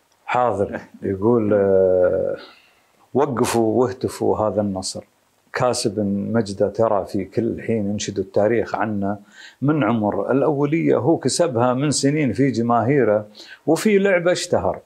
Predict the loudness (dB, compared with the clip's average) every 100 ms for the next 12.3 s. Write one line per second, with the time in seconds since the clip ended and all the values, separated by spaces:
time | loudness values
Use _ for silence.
0 | _ _ -6 0 2 2 0 2 0 2
1 | 2 2 -2 0 2 2 2 2 2 0
2 | -2 2 2 0 -2 -2 -2 -4 -6 _
3 | -20 -20 _ -4 0 0 -2 0 0 0
4 | -2 -4 -4 -2 -2 -4 -8 -6 -6 -4
5 | -2 -2 -2 -4 -2 -2 -2 0 2 2
6 | 0 -2 -10 -20 -20 -12 -2 0 0 -2
7 | -2 -4 -8 _ _ -2 2 2 2 0
8 | -2 0 -2 -2 -4 -4 -6 -4 0 0
9 | 0 -4 -4 -2 0 0 0 0 -2 -4
10 | -8 -8 -8 -2 -4 -2 -4 -2 -2 -2
11 | -4 -6 -6 -8 -8 -4 -2 2 0 0
12 | -2 -2